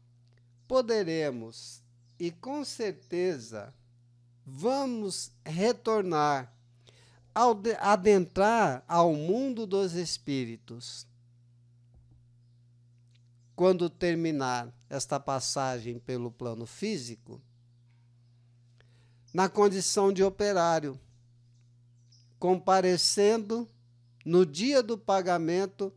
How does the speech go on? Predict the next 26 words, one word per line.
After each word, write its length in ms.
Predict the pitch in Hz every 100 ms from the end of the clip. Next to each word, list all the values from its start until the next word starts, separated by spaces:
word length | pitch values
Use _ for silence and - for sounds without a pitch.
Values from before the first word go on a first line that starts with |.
| _ -
para 240 | 180 185
receber 680 | 160 180 - 185 160 156 156
o 100 | 151
que 140 | 160
lhe 160 | 147 156
cabe. 480 | - 135 123 120 123 _ _ _ _ _ _ _ -
E 140 | 147
aí, 600 | 147 143 139 160 196 202 - _ _ _ _ _ -
como 240 | 143 143
está 340 | 127 - 131
no 120 | 131 123
Evangelho, 760 | 120 117 113 147 175 117 110 - _ _ _ _ _ _ _ _ _ -
a 180 | 170
uns 680 | 170 175 240 233 123 92 -
dirá 440 | 127 180 208 180 170
o 100 | 165
Senhor: 680 | - 165 156 131 113 101 110 _ _ -
"Aqui 480 | 147 143 - 202 233
tens 440 | - 202 196 165
a 100 | 170
paga 540 | 165 - 147 151 151 143
dos 240 | 143 -
teus 360 | - 180 151 120
dias 360 | 143 156 143
de 120 | 139
trabalho, 680 | 139 147 143 120 117 110 123